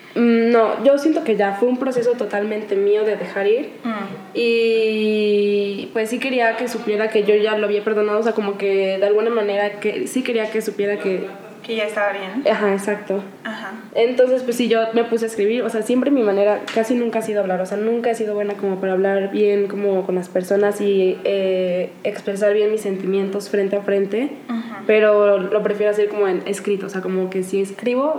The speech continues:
Speaker 1: o me debrayo y ahí les digo todo.
Speaker 2: Ajá.
Speaker 1: Entonces, justamente un día, pues, ya me sentí lista y como que acepté todo lo que había pasado anteriormente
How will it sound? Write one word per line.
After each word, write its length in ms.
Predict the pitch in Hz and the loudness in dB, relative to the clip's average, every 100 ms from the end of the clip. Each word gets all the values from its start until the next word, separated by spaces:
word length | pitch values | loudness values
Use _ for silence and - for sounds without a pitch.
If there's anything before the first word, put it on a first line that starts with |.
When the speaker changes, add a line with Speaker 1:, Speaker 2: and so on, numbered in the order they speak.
| 202 | -4
Speaker 1:
o 160 | 196 | -4
me 200 | 180 185 | -4 -4
debrayo 520 | 190 190 202 208 196 240 | -4 -2 -2 0 0 -2
y 140 | 208 | -2
ahí 260 | 185 185 185 | -2 -2 -4
les 240 | 185 185 | -6 -6
digo 280 | 196 190 185 | -4 -2 -2
todo. 320 | 185 180 170 - - 240 | 0 -2 -4 -10 -12 -10
Speaker 2:
Ajá. 180 | 220 220 | -10 -6
Speaker 1:
Entonces, 220 | 208 247 | -6 -2
justamente 760 | 262 262 247 226 214 226 220 - | -2 0 0 0 -2 -2 -2 -2
un 120 | 226 | 0
día, 120 | 214 | 0
pues, 140 | 214 208 | -2 -2
ya 100 | 220 | -2
me 80 | 214 | -2
sentí 300 | 214 196 220 | -4 -2 -2
lista 460 | 220 214 220 220 | -2 -2 -2 0
y 160 | 226 208 | 0 -2
como 280 | 208 202 190 | 0 0 -2
que 80 | |
acepté 300 | 196 185 202 | -4 -2 0
todo 280 | 220 233 262 | 0 2 2
lo 140 | 262 220 | 2 -2
que 60 | |
había 160 | 190 196 | -4 -4
pasado 320 | 196 196 208 | -6 -4 -2
anteriormente 840 | 202 196 190 190 202 196 196 233 | -2 -2 0 0 -2 -2 -2 -4